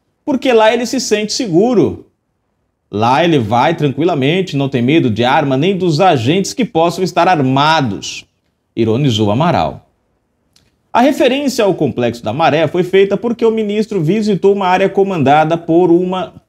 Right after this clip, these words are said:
facção criminosa no dia treze de março deste ano e recusou a convocação para a audiência no colegiado, alegando ser alvo de agressões dos integrantes da comissão. A gente, absurdo isso aqui, né?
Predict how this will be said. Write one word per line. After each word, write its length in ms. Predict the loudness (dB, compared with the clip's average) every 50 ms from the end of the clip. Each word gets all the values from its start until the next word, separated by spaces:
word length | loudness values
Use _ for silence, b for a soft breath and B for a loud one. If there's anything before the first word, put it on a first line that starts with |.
| _
facção 640 | 0 2 2 0 -2 -6 -12 -14 -2 -2 0 0 2
criminosa 560 | 0 0 0 0 0 2 2 2 2 2 0
no 100 | -2 -2
dia 160 | 0 0 -2
treze 380 | -2 0 0 2 2 2 0 0
de 100 | -2 -2
março 380 | -2 0 0 0 0 -2 -2 -2
deste 280 | -2 -2 0 0 0
ano 280 | 2 2 2 0 0 0
e 40 | 2
recusou 540 | 2 2 2 2 2 0 2 2 0 0
a 60 | 0 -2
convocação 680 | -2 -4 -2 -2 -2 -2 0 -2 -2 -2 -2 -4 -4 0
para 180 | 0 2 2 2
a 40 |
audiência 420 | 2 2 2 0 0 0 -2 -2 -4
no 80 | -4 -2
colegiado, 800 | 0 0 2 2 2 2 2 2 2 2 2 0 0 -4 -6 -10 -12 _ _ _ _ _ _ _ _ _ _
alegando 520 | 0 2 2 2 2 2 2 0 0 0 -4
ser 200 | -4 -2 0 2
alvo 240 | 2 2 0 0 -2
de 140 | 0 0
agressões 800 | 0 0 0 0 0 0 0 0 -2 -6 -6 -4 -4 -4 -4 -4
dos 240 | -2 -2 -2 -2 -2
integrantes 480 | 0 0 2 2 4 4 2 2 0
da 100 | 0 -4
comissão. 640 | -4 -2 -2 -2 -2 -2 -2 -4 -6 -6 -6 -8 -14 _ _
A 80 | -6
gente, 220 | -6 -4 -4 -4 -4
absurdo 460 | -6 -6 -8 -4 -2 -2 -2 -2 -2
isso 60 | -6
aqui, 240 | -8 -8 -8 -10 -12
né? 120 | -12 -12